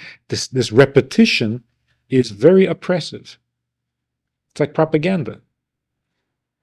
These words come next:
If you hear it often enough, it becomes your reality. And nature is the worst kind of propaganda.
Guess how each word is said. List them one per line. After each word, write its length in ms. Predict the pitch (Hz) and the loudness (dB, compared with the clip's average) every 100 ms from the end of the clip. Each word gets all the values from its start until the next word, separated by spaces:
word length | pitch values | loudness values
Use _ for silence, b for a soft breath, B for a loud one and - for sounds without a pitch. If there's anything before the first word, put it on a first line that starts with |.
| _ _ _ - | _ _ _ -10
If 140 | 110 | -6
you 100 | 113 | -2
hear 320 | 113 139 196 131 | 2 6 8 8
it 80 | |
often 360 | - 147 151 180 | 4 0 2 0
enough, 400 | 190 214 180 - | 2 2 -2 -4
it 160 | 135 107 | -6 -2
becomes 420 | 135 - 156 135 | -4 -2 -4 0
your 120 | 147 | 0
reality. 540 | 135 127 110 104 101 - _ _ _ _ _ _ _ _ _ _ _ _ _ _ _ 123 | 0 -4 -6 -10 -12 -16 _ _ _ _ _ _ _ _ _ _ _ _ _ _ _ -4
And 240 | 123 120 | -2 4
nature 580 | 170 214 - 107 107 - _ _ _ _ - | 4 4 0 -2 -4 -8 _ _ _ _ -2
is 180 | 139 131 | 0 6
the 100 | 147 | 4
worst 540 | 147 202 208 - - | 6 4 4 0 -10
kind 240 | - 127 107 | -6 -4 -4
of 120 | - | -4
propaganda. 680 | 107 101 101 92 92 92 | -6 -4 -6 -6 -10 -12